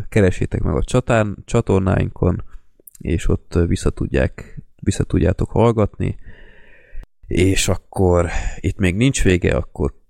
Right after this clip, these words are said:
a következő napokban felvesszük itt a százharmincötödiket is, az gondolom hasonlóan maratoni lesz. Elmondjuk az év, ö, legjobbjait, legrosszabbjait, kellemes meglepetéseket, illetve a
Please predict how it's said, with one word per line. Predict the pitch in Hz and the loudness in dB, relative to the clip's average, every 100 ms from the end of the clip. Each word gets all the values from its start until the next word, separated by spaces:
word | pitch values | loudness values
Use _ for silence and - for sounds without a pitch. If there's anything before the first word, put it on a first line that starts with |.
| _ _ _ _ - - | _ _ _ _ -8 -8
a | - | 0
következő | - 80 - - 80 | 0 0 -2 -4 0
napokban | 82 - - 73 - | 2 4 4 2 4
felvesszük | - 78 80 - - | 4 4 2 -2 -6
itt | - - | -8 -8
a | |
százharmincötödiket | - 78 82 - 78 71 64 - - 110 104 90 87 90 82 | -4 -2 -2 -2 -2 -2 -6 -4 0 2 2 0 0 -2 -2
is, | - | -2
az | 78 85 - - | -2 -2 -8 -8
gondolom | 85 87 - | -4 -2 2
hasonlóan | 85 85 87 87 85 82 | 2 4 4 4 4 2
maratoni | 87 80 85 - 92 | 2 0 0 -2 0
lesz. | 107 123 - - - - - | 2 0 -4 -16 -18 -20 -8
Elmondjuk | 95 98 90 80 - | 0 2 2 2 0
az | 87 | 2
év, | 87 82 - - | 4 2 0 -4
ö, | - 80 73 85 | 0 0 0 0
legjobbjait, | 117 120 110 95 90 90 - - | 0 2 2 2 2 2 -2 -6
legrosszabbjait, | 90 101 95 92 - - - 78 82 82 - - - | 0 0 2 -2 -2 -4 0 2 2 0 -6 -10 -8
kellemes | - 107 95 90 | 0 2 4 2
meglepetéseket, | - 87 73 - - 92 - - - - - | 2 2 2 2 0 -2 -2 -2 -2 -2 0
illetve | - 69 71 - 73 67 | 0 2 0 -2 0 0
a | - 65 - | 0 0 0